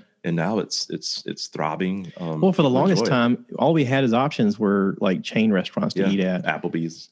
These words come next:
Speaker 2: I mean, yeah, we had Applebee's and we had, or Apple Annie's was kind of our, like, local hangout,
Speaker 1: Mm-hmm.
Speaker 2: and then Redbone was the next local hangout, and then it was nothing <laughs>
Speaker 1: Yep.
Speaker 2: for a long time.
Speaker 1: For a long time,
Speaker 2: You
Speaker 1: yeah.
Speaker 2: know, and like you said, we live in such an area that's like a,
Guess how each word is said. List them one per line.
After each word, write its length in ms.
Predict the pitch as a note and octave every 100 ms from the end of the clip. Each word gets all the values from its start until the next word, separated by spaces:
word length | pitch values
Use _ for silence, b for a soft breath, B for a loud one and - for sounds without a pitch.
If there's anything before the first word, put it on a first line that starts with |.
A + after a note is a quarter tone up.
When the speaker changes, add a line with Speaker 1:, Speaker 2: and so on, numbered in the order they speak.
| -
Speaker 2:
I 100 | A#2
mean, 460 | A2 G#2+ G2+ G#2 - -
yeah, 180 | C#3+ A#2+
we 100 | D#3
had 100 | D3
Applebee's 540 | B2+ C3+ B2 B2 A#2+
and 60 | B2
we 80 | A#2+
had, 360 | A#2+ A2 G#2 - -
or 240 | B2 - _ _
Apple 220 | C#3+ E3+ B2
Annie's 260 | D3+ C3+
was 140 | A2+ -
kind 160 | B2+
of 80 | A2+
our, 240 | G#2+ G2+ F#2 _ _
like, 200 | G2 G2
local 460 | G#2 G#2 A#2 A2+ A#2
hangout, 500 | A#2 A#2+ A#2+ G2+ F2
Speaker 1:
Mm-hmm. 120 | F#2
Speaker 2:
and 100 | A#2+
then 240 | A2+ G#2+ G2
Redbone 480 | G#2 B2+ A2+ G#2 G#2
was 200 | G2 F#2
the 120 | G#2
next 320 | F#2+ A2 - _
local 300 | G2+ G#2 G2+
hangout, 400 | G#2+ G2 G2 G2+
and 100 | A2
then 80 | B2
it 60 |
was 140 | A#2 G#2
nothing 340 | G#2+ A2 - - _
<laughs> 160 | -
Speaker 1:
Yep. 160 | F#3 E3
Speaker 2:
for 100 | D#3
a 60 | A#2+
long 260 | A#2 C#3
time. 300 | A#2 F#2+ E2
Speaker 1:
For 80 | E2+
a 60 | E2+
long 180 | E2+
time, 220 | F#2+ D#2 D2
Speaker 2:
You 80 |
Speaker 1:
yeah. 60 | D3
Speaker 2:
know, 260 | A2 G2+ A#2 b b -
and 80 | C#3+
like 120 | D#3
you 60 |
said, 320 | D#3+ G#3 F#3 A#2+
we 120 | C#3 B2+
live 200 | D3+ F3+
in 60 |
such 240 | C#3 C#3+ C3+
an 60 |
area 260 | B2 D#3 C3
that's 200 | G#2+ G2+
like 180 | A2 G#2
a, 160 | G#2+